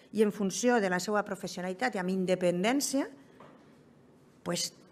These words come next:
pues, efectivament, tenim un problema. Vale. Em, jo, eh, no he canviat la versió. Anem a veure, jo he explicat això en esta sala. Ho vaig explicar el, a l'endemà d'haver fet les declaracions que vaig fer.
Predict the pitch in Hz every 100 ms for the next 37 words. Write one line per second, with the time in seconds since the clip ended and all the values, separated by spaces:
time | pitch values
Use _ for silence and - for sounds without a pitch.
0 | - - 185 175 - 180 180 180 208 196
1 | 214 175 180 151 - - - - - -
2 | - - - - - 170 - - - -
3 | - - - - - - - - - 226
4 | 226 226 226 226 220 214 208 214 196 294
5 | 349 339 - 220 214 208 202 202 226 262
6 | 247 220 247 247 - - 180 170 165 -
7 | - 151 - - - 185 190 180 160 185
8 | 247 285 - 247 240 208 208 208 - 175
9 | 160 147 - - 220 269 285 - 226 220
10 | 233 247 - - - - - 208 208 214
11 | 208 196 190 190 208 269 - - - -
12 | - - - 196 190 226 - 208 214 -
13 | 185 190 190 185 175 175 202 - 160 156
14 | - -